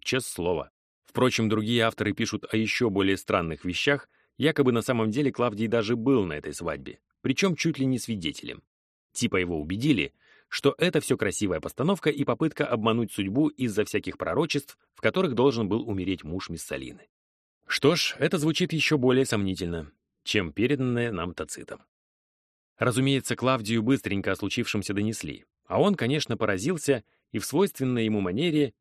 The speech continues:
перетрухнул за свою жизнь, но все же вернулся в Рим и казнил все эти наглые рожи, в том числе мисс Салину.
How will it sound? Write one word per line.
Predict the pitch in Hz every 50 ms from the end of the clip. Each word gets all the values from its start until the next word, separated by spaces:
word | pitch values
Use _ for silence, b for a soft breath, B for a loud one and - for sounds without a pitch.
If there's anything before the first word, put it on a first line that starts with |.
| _ -
перетрухнул | - 175 165 175 143 - 143 - - 127 143 143
за | 117 107
свою | 92 - 98 101 98 90
жизнь, | 80 71 67 60 57 - - - _ _
но | - 123 131
все | - - 180
же | 156 156
вернулся | 139 147 143 135 131 - - 107
в | 101
Рим | 143 190 202 -
и | - - 160
казнил | 147 - 143 120 98 113 135 156 156
все | 135 - - - 107
эти | 95 - -
наглые | 92 98 110 95 87 87 82 78
рожи, | 73 71 67 64 64 -
в | -
том | - 127 113
числе | - 117 - - 95 98
мисс | 92 87 80
Салину. | - - 78 69 69 65 - -